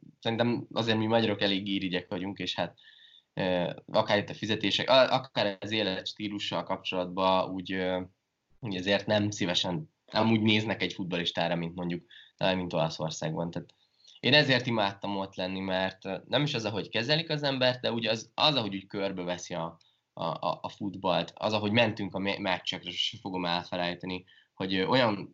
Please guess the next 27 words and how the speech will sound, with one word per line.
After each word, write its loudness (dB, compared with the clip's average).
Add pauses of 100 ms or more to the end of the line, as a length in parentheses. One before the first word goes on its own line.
ö, -6
szurkoló -4
tábor 2
volt -4
ott -12
a -4
meccserő, -4
teljesen 2
mindegy -2
volt, -4
hogy -20
kivel 0
játszottunk, -4 (440)
de 6
alig 4
tudtunk -6
elmenni -2
a -4
busszal, -2
bemenni 0
a -4
stadionba, -2
mert 0
már 2
annyian 2
álltak 0
ott, -10